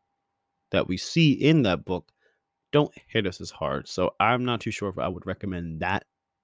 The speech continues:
uh, particular story as a first-time one,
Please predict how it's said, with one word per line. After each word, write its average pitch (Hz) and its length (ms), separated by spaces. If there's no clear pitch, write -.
uh, 90 320
particular 110 440
story 107 600
as 107 100
a 101 60
first-time 123 580
one, 135 320